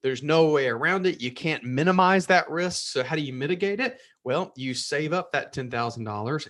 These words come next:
and maybe some more and set that aside before you go off and build that application or have someone build it for you. So the best entrepreneurs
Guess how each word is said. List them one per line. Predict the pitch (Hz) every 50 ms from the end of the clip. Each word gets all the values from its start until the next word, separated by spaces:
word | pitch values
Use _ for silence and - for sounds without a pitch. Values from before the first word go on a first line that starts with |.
| _ _ -
and | 131 139 143 143 143 139 135
maybe | 139 151 151 147 147 -
some | - - 135 123 120
more | 131 175 214 185 143 139 139 - -
and | 131 127 120
set | - - - 160 160 -
that | - 135 131 123
aside | 117 113 - - 185 190 190 156 127 120 127 127 127 - - - - _ -
before | 143 127 - - - 165 170 180 185 185 185
you | 180 151 143 135 131 127 123
go | 123 135 127 123
off | 123 117 113 120 117 - -
and | - 120 117 117
build | 123 127 127 120 117
that | 120 117 117
application | 117 117 120 - - 113 - 147 139 135 135 - 123 113
or | 113 110
have | 120 123 117 120
someone | - 127 117 117 113
build | 110 120 117 113
it | 104 -
for | - 127 127 113
you. | 104 104 - - - - - - - - - -
So | - - 196 185 175
the | 165 175 170 - -
best | 196 214 269 302 302 - - - -
entrepreneurs | 170 180 185 180 - 156 143 - 143 135 139 147 135 117 101 98 101 120 - - -